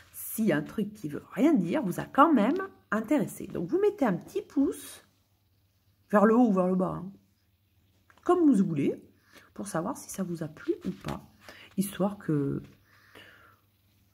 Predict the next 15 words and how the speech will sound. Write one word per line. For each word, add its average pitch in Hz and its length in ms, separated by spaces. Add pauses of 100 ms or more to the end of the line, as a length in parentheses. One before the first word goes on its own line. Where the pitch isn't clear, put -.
moi, 156 160
euh, 147 420 (400)
moi, 226 100
ça 254 140
me 254 100
plaît, 147 240
moi, 156 260
je 196 60
trouve 196 160
ça, - 120 (460)
j'aime - 340
bien. - 120 (540)
Moi, 190 100
j'aime 175 180
bien. 147 200